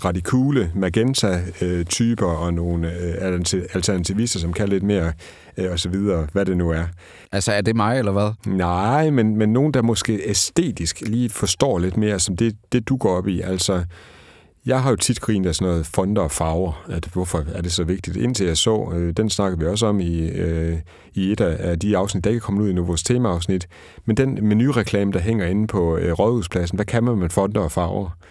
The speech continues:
Speaker 1: Så der fik jeg for alvor respekt for, hvorfor det er vigtigt, at man har color grading, hvorfor det er vigtigt, at man har, det kan jeg så glæde jer til, når I hører kampagneafsnit omkring,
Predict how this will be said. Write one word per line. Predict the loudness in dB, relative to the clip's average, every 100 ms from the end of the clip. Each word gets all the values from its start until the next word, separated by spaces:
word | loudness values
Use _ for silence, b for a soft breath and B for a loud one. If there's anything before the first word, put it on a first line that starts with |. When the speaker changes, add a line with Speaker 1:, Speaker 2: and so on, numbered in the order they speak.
| B B B B -6
Speaker 1:
Så | 0
der | 0
fik | 2 2
jeg | 2 0
for | 0
alvor | 0 2 2 0
respekt | 0 -2 -2
for, | -2 -2
hvorfor | 2 2 2
det | 2
er | 2
vigtigt, | 0 0 -2
at |
man | 0 0
har | 0
color | 0 0 0
grading, | 0 0 0
hvorfor | 0 0
det | 2
er | 2
vigtigt, | 0 -2
at | -2
man | 0
har, | 0 0 -2 -2
det | -2
kan | 0
jeg | 0
så | 0
glæde | 2 2
jer |
til, | 2 0
når |
I | 0
hører | 0 -2
kampagneafsnit | -2 -2 0 0 -2 -2 -2
omkring, | -2 -4 -2 -4